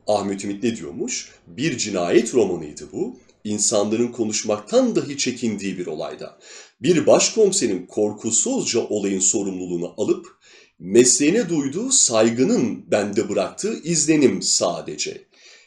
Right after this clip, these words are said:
Yani yazarı etkileyen bir cesaret örneği, değil mi? Bir takdir kısaca. Hem o cesaret örneğini yakalım, şimdi onu takdir etmiş. Gerisi başarılı kurguyla oluşturulan edebi bir sonuç.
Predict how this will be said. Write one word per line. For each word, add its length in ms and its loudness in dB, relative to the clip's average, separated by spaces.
Yani 640 -2
yazarı 500 6
etkileyen 760 2
bir 220 2
cesaret 680 2
örneği, 800 2
değil 260 2
mi? 200 0
Bir 320 -2
takdir 600 4
kısaca. 480 -8
Hem 180 0
o 80 0
cesaret 500 0
örneğini 300 2
yakalım, 360 2
şimdi 220 2
onu 120 2
takdir 360 -4
etmiş. 480 -6
Gerisi 760 2
başarılı 600 0
kurguyla 460 -2
oluşturulan 760 -4
edebi 520 -4
bir 140 -6
sonuç. 640 -4